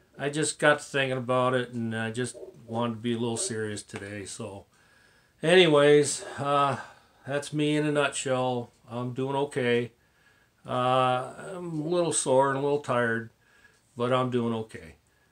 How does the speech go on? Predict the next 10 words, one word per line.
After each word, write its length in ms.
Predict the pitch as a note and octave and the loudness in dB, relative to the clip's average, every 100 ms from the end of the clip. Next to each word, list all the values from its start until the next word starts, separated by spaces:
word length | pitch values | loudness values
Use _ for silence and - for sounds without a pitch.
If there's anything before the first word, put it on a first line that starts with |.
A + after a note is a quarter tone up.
| _ _ | _ _
Uh, 380 | A2+ A2 A2 G#2+ B2+ - _ - - | -10 -6 -6 -6 -8 -14 _ -10 -4
blood 220 | C3+ B2 | -2 0
pressure 380 | C3+ B2+ C#3 A#2+ | 2 2 2 -2
went 220 | A#2+ A#2 - | -2 -4 -6
absolutely 680 | C3+ D3+ D3 - C3 B2 A#2+ | 0 2 0 -2 -4 -4 -6
through 280 | G#2 C3 B2+ | -6 -2 -2
the 80 | A2+ | -2
roof 480 | A2+ A#2 A2+ G#2+ - A2+ | -2 -2 -2 -6 -16 -10
during 320 | A#2+ A2+ A2 | -6 -4 -4
this, 480 | A2 A2+ A2 - - | -4 -6 -6 -10 -12